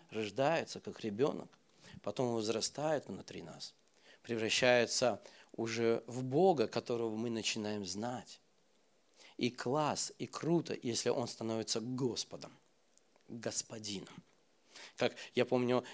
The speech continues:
еще давным-давно, я где-то года двадцать два, двадцать два года назад, двадцать три уже года назад, как принял Иисуса Христа, покаялся. Я помню, нам рисовали такие картинки,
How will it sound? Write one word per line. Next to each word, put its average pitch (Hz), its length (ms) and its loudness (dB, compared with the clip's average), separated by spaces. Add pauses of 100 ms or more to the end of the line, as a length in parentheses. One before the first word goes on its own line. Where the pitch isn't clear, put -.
еще 120 220 4
давным-давно, 151 640 6
я 139 200 6 (240)
где-то 139 280 -2
года 143 320 8
двадцать 139 360 4
два, 147 420 8
двадцать 143 380 4
два 135 180 6
года 143 340 4
назад, 127 480 4 (420)
двадцать - 360 2
три 156 240 4
уже 123 220 2
года 117 280 6
назад, 113 360 2
как 113 160 -2 (240)
принял 123 380 2
Иисуса 110 400 0
Христа, 147 420 2
покаялся. 135 640 4 (400)
Я 131 140 6
помню, 147 400 6 (260)
нам 147 200 6
рисовали 151 480 10
такие 143 360 6
картинки, 147 720 6